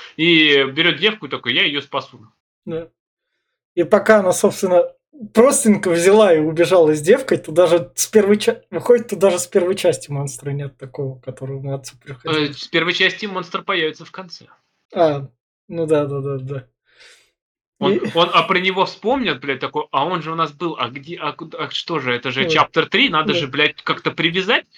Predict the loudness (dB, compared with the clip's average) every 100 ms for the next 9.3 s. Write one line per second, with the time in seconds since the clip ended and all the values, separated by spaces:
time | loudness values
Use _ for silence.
0 | -20 -10 0 0 0 -6 -2 0 -2 -2
1 | -4 -4 -8 -8 -8 -8 -8 -10 -8 -4
2 | -4 -6 -8 -8 -10 -10 -4 -2 0 -2
3 | -4 -2 0 0 -2 -12 0 4 4 2
4 | -4 -10 -14 -14 -14 -6 0 0 2 -2
5 | 0 -6 -2 -4 -2 -6 -6 -8 -8 -10
6 | -14 -16 -16 _ -20 -14 -2 -2 -2 -6
7 | -6 0 0 0 0 0 2 -2 -2 -4
8 | -2 -2 -2 -2 -2 -4 -6 -12 -12 -12
9 | -8 -10 -10